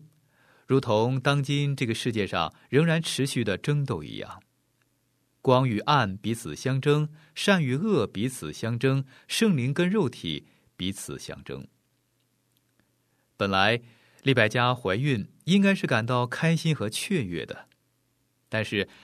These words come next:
妊娠之苦让她感到生不如死。她所怀的是双胞胎，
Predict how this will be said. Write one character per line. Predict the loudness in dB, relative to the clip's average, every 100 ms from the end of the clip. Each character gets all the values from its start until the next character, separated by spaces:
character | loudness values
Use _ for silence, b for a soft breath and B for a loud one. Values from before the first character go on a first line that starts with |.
| B
妊 | 4 6 6
娠 | 2
之 | 2 0
苦 | -4 -6 -4 -2 -4 B 0
让 | 2
她 | 2
感 | -2 -4
到 | -2 -4
生 | -4 -4 -4
不 | -4
如 | -6 -8
死。 | -10 -12 -14 -16 _ _ _ _ _ _ _ _ _ _ _ _
她 | 0 2
所 | 2 0
怀 | 2 0
的 | -2
是 | -2 -4
双 | -4 -4 -4
胞 | -4
胎， | -4 -4 -6